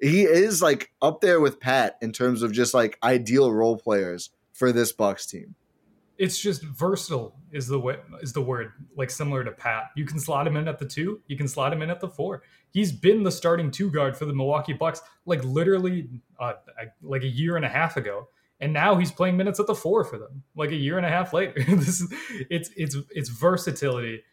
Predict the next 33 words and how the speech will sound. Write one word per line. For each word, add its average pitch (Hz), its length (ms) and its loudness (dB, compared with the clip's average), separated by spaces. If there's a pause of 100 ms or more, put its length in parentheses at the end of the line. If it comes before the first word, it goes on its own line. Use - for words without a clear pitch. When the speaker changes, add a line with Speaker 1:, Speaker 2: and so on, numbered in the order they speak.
(160)
Speaker 2:
He's, 294 240 -4
he's 269 220 -4
been 269 100 -4
starting 180 640 -2
at 190 160 -10
point 214 300 -4
guard, 104 240 -8
a 131 40 -12
few, 139 320 -12
like, 156 200 -4
maybe 151 160 -2
not 117 180 -6
starting 117 320 -6
at - 100 -16
point 98 220 -20
guard, 101 160 -8
but 117 80 -8
he's 131 100 -6
been 131 140 -8
playing 131 260 -4
point 156 240 -4
a - 40 -10
few - 160 -20
times. 139 340 -16 (720)
Especially 147 440 0
'cause, 123 140 -6 (340)
I 143 60 -2
mean, 160 140 0
it 120 160 -2
helps 147 240 -2
that 120 120 -6
they 117 100 -2
have 104 140 -4